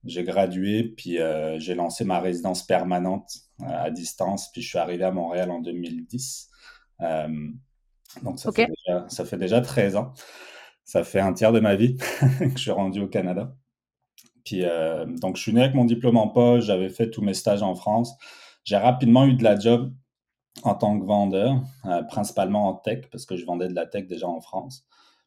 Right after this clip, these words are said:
Speaker 1: Puis, euh, de fil en aiguille, je, j'ai rencontré des, des relations professionnelles. On m'a fait tomber dans la marmite du recrutement assez tôt,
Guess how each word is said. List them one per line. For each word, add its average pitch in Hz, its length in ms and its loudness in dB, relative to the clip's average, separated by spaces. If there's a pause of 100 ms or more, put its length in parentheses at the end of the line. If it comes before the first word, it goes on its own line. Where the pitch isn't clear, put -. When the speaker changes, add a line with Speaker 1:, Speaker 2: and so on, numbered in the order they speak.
(200)
Speaker 1:
Puis, 90 320 -8
euh, 80 1120 -4
de 87 140 -8
fil 98 260 -6
en 92 160 -2
aiguille, 90 520 -4
je, 78 320 -8
j'ai 80 140 -8
rencontré 80 500 -10
des, 82 320 -10 (420)
des 92 80 -2
relations 90 380 0
professionnelles. 95 640 -2
On 95 60 -2
m'a 90 140 2
fait - 160 -6
tomber 110 260 0
dans 107 140 2
la 92 100 2
marmite 92 340 -2
du 98 120 -8
recrutement 92 640 -4
assez 92 360 -4
tôt, 113 300 -10